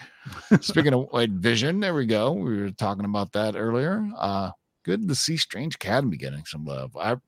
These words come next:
Speaker 2: I, Mark, I'm eighty-five percent, seven percent sure that there will be a Strange Academy Disney Plus series. Just,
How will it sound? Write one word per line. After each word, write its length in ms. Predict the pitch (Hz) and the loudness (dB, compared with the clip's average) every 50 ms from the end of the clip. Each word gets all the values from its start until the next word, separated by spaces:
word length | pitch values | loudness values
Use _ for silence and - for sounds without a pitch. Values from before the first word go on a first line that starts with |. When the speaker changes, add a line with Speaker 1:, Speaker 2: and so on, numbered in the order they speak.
| - 117 98 - _ - - | -20 -20 -20 -20 _ -18 -12
Speaker 2:
I, 200 | - - 95 120 127 135 - - - _ _ _ _ _ _ _ _ _ _ _ _ _ _ _ _ _ _ _ _ _ _ _ _ _ _ _ _ - | -10 -6 -6 -6 -6 -6 -8 -10 -14 _ _ _ _ _ _ _ _ _ _ _ _ _ _ _ _ _ _ _ _ _ _ _ _ _ _ _ _ 0
Mark, 380 | 151 135 131 135 143 139 - - _ _ _ - | 4 8 10 10 10 8 6 -4 _ _ _ 2
I'm 2250 | 120 123 127 131 131 131 127 123 123 127 127 123 123 117 117 117 117 123 127 127 127 127 123 120 120 120 120 117 117 117 117 120 120 120 123 123 123 120 123 120 117 120 117 117 127 - - _ _ - | 6 8 8 10 8 8 6 6 4 2 2 2 2 4 4 4 4 6 6 6 6 6 6 6 6 6 6 6 6 8 8 8 6 6 6 6 6 6 4 4 4 4 2 0 -2 -4 -10 _ _ 6
eighty-five 960 | 190 208 202 180 185 185 175 175 175 175 165 143 - 165 151 147 143 131 - | 8 10 10 10 8 8 8 6 6 4 2 4 6 8 8 8 6 2 0
percent, 180 | 120 120 110 | -2 0 2
seven 1160 | - - - - - - - - - - - - - - 135 135 135 135 131 127 123 120 113 - | 4 4 6 6 6 6 4 4 4 6 4 4 4 4 4 4 4 4 2 0 0 -2 -4 -4
percent 400 | - 98 - - 113 110 101 98 | -2 -2 0 0 0 0 0 2
sure 360 | - - - 113 107 107 107 98 | 2 2 2 2 2 2 0 0
that 240 | 98 95 92 85 - - - - _ _ _ _ _ _ _ _ _ _ _ | 0 0 0 -2 -6 -14 -20 -20 _ _ _ _ _ _ _ _ _ _ _
there 160 | - 135 135 131 | 0 2 4 4
will 200 | 131 131 131 123 | 4 4 2 2
be 160 | 113 123 117 | 0 -2 -2
a 60 | 113 | -2
Strange 280 | - - 127 123 123 101 | -4 -4 -4 -4 -4 -6
Academy 560 | 107 - 120 110 107 101 104 98 101 101 101 | -6 -2 0 0 0 0 -2 -4 -4 -4 -6
Disney 300 | 95 85 104 92 92 98 | -6 -6 -6 -6 -6 -8
Plus 240 | 95 - 98 90 - | -6 -6 -6 -6 -4
series. 500 | - 92 82 71 67 69 67 - - - - _ _ _ _ | -6 -6 -8 -10 -12 -14 -14 -14 -16 -16 -18 _ _ _ _
Just, 260 | 104 104 98 80 85 | -8 -8 -8 -8 -10